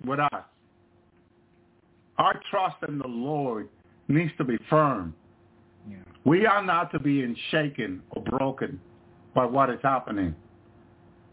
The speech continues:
Speaker 1: But I, I said to Brother Tony, we're gonna get on our knees and pray. God has already been talking to us about having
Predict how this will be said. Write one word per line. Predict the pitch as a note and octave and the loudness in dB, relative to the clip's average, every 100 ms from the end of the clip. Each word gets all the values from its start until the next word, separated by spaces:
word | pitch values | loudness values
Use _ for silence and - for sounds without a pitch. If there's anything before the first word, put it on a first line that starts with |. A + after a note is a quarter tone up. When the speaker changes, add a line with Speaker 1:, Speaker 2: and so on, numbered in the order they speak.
| - - | -16 2
Speaker 1:
But | D3 D3 C#3 - _ - | 4 4 0 -10 _ -6
I, | C#3 C#3+ | -4 -2
I | C#3+ C3 | -6 -6
said | F3+ F3 | -8 -8
to | |
Brother | D#3 D3+ D3 - | -6 -4 -4 -2
Tony, | E3 D3+ | -2 -2
we're | B2+ F3+ | -2 -2
gonna | F#3 D#3+ | -4 -4
get | D3 E3 | -2 0
on | D#3 | 0
our | C#3+ C3 | 0 0
knees | C#3 C3 A2 F#2 - - - - - - - - F#2+ - | 0 -2 -4 -8 -16 -20 -20 -20 -20 -20 -20 -20 -20 0
and | B2+ B2+ | 0 0
pray. | - D3 C3 G2+ F2+ _ _ _ _ _ - _ _ _ _ _ _ B2+ | -2 0 2 0 -8 _ _ _ _ _ -20 _ _ _ _ _ _ 0
God | B2 E3 G3 | 4 4 4
has | E3 F3+ | 2 0
already | E3+ E3+ D#3+ | -2 -2 -2
been | C#3+ C3 C3 _ _ _ - | -2 -6 -10 _ _ _ -2
talking | F3 F#3 F#3 D3+ | 0 2 -2 -4
to | D#3+ | -2
us | C#3+ C3 B2+ | 0 -2 -4
about | C3 C#3 C3 D#3+ | -2 -2 0 0
having | E3 D#3+ | 0 -2